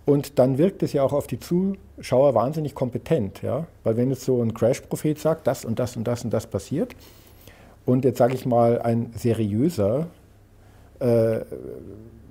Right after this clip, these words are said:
Mensch würde dann sagen, „Weiß ich nicht, kann man eigentlich nicht vorhersagen“, dann wirkt es ja wahnsinnig inkompetent, ja? Also der Crash-Prophet, der wirkt auch immer wahnsinnig kompetent, weil er weiß es ja.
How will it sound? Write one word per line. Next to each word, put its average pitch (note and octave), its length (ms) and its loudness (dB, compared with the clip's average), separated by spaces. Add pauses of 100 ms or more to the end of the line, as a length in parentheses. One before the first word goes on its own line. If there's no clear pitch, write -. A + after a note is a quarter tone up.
(100)
Mensch B2 560 0
würde C#3 240 2
dann C3 160 2
sagen, B2 400 2 (160)
„Weiß G#2+ 240 -2
ich D#3+ 80 0
nicht, G3 360 -2 (680)
kann A2 160 -2
man C3 140 0
eigentlich B2+ 240 0
nicht C#3 160 -2
vorhersagen“, C#3+ 560 0
dann B2 160 2
wirkt D3 200 0
es C3+ 60 -2
ja B2 100 4
wahnsinnig A#2+ 400 0
inkompetent, G2 680 -6
ja? - 140 -8
Also A2 220 -2
der A2 120 0
Crash-Prophet, C3 720 -2
der A2+ 80 0
wirkt C#3 180 0
auch A#2+ 60 -2
immer A#2+ 160 0
wahnsinnig A#2 340 0
kompetent, A2 540 -2
weil G#2 140 0
er A2 140 0
weiß A#2+ 200 2
es F2 140 -8
ja. F2+ 160 -6